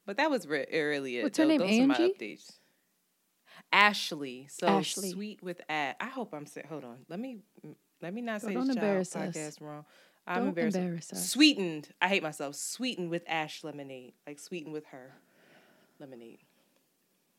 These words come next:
Speaker 1: Sorry. Sorry,
Speaker 2: Well.
Speaker 1: Ashley. I, you knew what you was getting into when you brought my raggedy ass on, though. So
Speaker 2: <clears throat> I'm happy that you made amends.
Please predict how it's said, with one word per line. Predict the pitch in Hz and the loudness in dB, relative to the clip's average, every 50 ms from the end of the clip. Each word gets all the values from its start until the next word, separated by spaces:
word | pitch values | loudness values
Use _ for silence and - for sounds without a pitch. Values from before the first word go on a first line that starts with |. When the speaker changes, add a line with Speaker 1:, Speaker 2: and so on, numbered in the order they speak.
| _ _ _ | _ _ _
Speaker 1:
Sorry. | _ - - - - - _ _ _ _ _ _ _ _ _ _ _ - - _ _ | _ -20 -20 -20 -20 -20 _ _ _ _ _ _ _ _ _ _ _ -16 -16 _ _
Sorry, | - - 160 156 156 156 151 135 | -10 -4 -2 0 2 2 2 2
Speaker 2:
Well. | - 208 | 0 0
Speaker 1:
Ashley. | 226 - - - 113 117 120 | -4 -8 -12 -12 -14 -14 -14
I, | - - - _ _ - - _ _ _ _ _ 156 147 _ _ _ | -16 -16 -18 _ _ -20 -20 _ _ _ _ _ -20 -20 _ _ _
you | 143 143 147 | -10 -8 -4
knew | 151 156 147 | -4 -2 -2
what | 151 151 - | -4 -4 -4
you | 160 | -8
was | 147 147 | -8 -6
getting | 147 156 151 - 143 | -4 -2 -2 -2 -2
into | 147 143 - - 143 | -4 -6 -6 -8 -8
when | 139 143 | -8 -8
you | 135 | -10
brought | - 139 135 - | -10 -12 -12 -10
my | 135 139 | -10 -8
raggedy | 139 151 143 135 - 147 139 143 143 | -6 -6 -6 -6 -10 -12 -10 -8 -8
ass | 143 139 - - | -8 -10 -12 -14
on, | - - 117 117 | -18 -20 -20 -20
though. | 123 131 131 135 | -20 -20 -20 -20
So | - - 180 151 156 _ _ _ 220 214 - _ _ | -20 -20 -20 -20 -20 _ _ _ -16 -16 -16 _ _
Speaker 2:
<clears throat> | - 247 240 202 185 _ _ _ _ _ _ _ _ _ _ _ _ _ _ _ - | -8 -6 -6 -6 -8 _ _ _ _ _ _ _ _ _ _ _ _ _ _ _ -4
I'm | 240 214 | -4 -2
happy | 214 226 220 - 220 | 0 0 0 0 -2
that | 196 202 190 - | -2 -2 -2 0
you | 190 | 0
made | 190 170 170 170 | 0 2 2 2
amends. | 175 170 180 175 175 175 180 180 - - - | 2 2 2 2 2 2 0 -2 -4 -8 -16